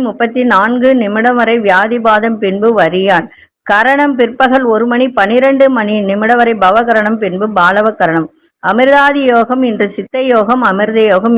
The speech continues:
இரண்டும் இருக்கு. நல்ல நேரம் காலை ஒன்பது முப்பதுல இருந்து பத்து முப்பது வரை, மாலை நான்கு முப்பதுல இருந்து ஐந்து முப்பது வரை. ராகு காலம் நண்பகல்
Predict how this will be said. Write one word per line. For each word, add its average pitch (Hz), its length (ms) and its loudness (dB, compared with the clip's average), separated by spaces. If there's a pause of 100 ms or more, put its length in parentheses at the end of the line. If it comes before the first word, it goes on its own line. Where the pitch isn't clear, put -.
இரண்டும் 208 400 0
இருக்கு. 165 240 -2 (140)
நல்ல 247 340 0
நேரம் 269 340 -2
காலை 220 180 -2 (120)
ஒன்பது 247 380 2
முப்பதுல 226 300 0
இருந்து 226 240 0
பத்து 180 200 -2 (100)
முப்பது 220 340 -4
வரை, 226 140 0 (460)
மாலை 185 200 0 (120)
நான்கு 262 380 2
முப்பதுல 202 340 0
இருந்து 240 180 2 (140)
ஐந்து 214 260 -2
முப்பது 185 380 -2
வரை. 147 160 0 (400)
ராகு 240 520 2 (120)
காலம் 254 400 2 (600)
நண்பகல் 277 500 0